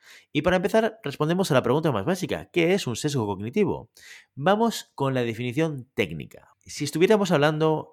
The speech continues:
en jerga profesional, diríamos que un sesgo cognitivo es una interpretación errónea, sistemática, de la información disponible que ejerce influencia en la manera de procesar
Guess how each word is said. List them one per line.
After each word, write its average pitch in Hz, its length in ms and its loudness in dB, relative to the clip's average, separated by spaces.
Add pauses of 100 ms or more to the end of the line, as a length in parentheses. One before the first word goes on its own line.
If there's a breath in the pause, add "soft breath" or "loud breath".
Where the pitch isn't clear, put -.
en 110 100 -8
jerga 123 240 -2
profesional, 143 520 -2
diríamos 123 440 -2
que 113 100 -6
un 101 100 -6
sesgo 98 260 -6
cognitivo 139 580 0 (260 loud breath)
es 131 160 -6
una 151 120 0
interpretación 131 920 -2
errónea, 123 640 -2
sistemática, 131 840 -2 (240 loud breath)
de 131 120 -2
la 147 60 2
información 139 480 -2
disponible 135 520 -2
que 117 100 -4
ejerce 156 320 -2
influencia 139 580 0
en 131 80 -2
la 143 100 2
manera 135 320 0
de 127 100 -2
procesar 135 640 -2